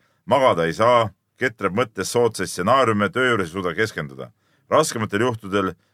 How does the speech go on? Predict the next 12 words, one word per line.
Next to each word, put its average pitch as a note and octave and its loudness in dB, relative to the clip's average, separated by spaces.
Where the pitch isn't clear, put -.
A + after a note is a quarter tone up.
võib A2 -4
see F#2+ -6
kesta A2 -2
mitu A2+ -4
päeva. C#2+ 0
Mehed, B2 0
mis D3 -2
teha, C3+ 4
et - -8
kõike B2 -2
seda A2 0
kergemalt, A2+ 2